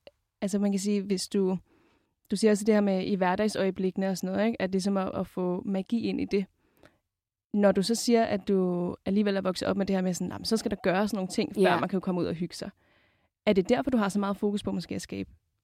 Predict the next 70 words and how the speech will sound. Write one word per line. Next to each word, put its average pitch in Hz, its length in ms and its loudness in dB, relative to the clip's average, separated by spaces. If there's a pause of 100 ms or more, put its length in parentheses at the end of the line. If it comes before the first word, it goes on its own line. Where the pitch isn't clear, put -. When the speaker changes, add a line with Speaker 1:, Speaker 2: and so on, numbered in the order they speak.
(100)
Speaker 1:
magi? 190 360 -2
Altså, 208 160 -4
ligesom 208 100 2
at 202 60 2
sige, 202 200 -4
"Okay, 196 240 -4 (140)
hold 233 440 0
up. - 120 -8 (140)
Speaker 2:
Mm. 196 460 6 (240)
Speaker 1:
Lad 175 80 -2
mig 196 120 2
lige 226 320 2 (340)
i 220 40 -2
hvert 220 180 2
fald 220 120 -2
prøve 226 300 6
at 233 60 6
lave 190 120 2
mad 175 180 -2
langsomt. 165 420 -4
Lad - 80 -4
mig 180 100 -4
lige 214 100 -2
prøve 214 300 2
at 214 60 2
gå, 220 60 0
altså 190 240 -2
sådan, 196 200 0 (260)
prøve 220 180 4
at 226 60 6
nyde 233 440 6
sådan 175 260 -2
processen." 190 340 0
Speaker 2:
Ja, 240 220 10
jeg 226 120 6
tror, - 160 4
det 262 80 2
er 240 40 -2
fordi 269 280 0
min 262 220 6 (100)
idé 269 160 0
om, 214 100 0
hvad 202 140 6
der 214 60 4
kan 214 160 -2
skabe 190 280 -2
magi 247 260 2
i 233 140 -2
det, 226 320 2
har - 200 2
ændret 185 420 4
sig 160 200 -2 (160)
enormt 190 320 2
meget. 139 340 -2 (240)
Hvor 208 180 4
effektiviteten 202 960 0
var, 202 320 4
altså 190 200 2
for 208 220 6
ligesom 208 320 -2
at 180 120 -4
kunne 190 100 -14
komme 185 260 -2
ud 233 100 0
og 190 120 -2
så 202 60 -4
lave 190 180 2
det 190 100 -6
sjove 190 260 0
bagefter. 175 580 -4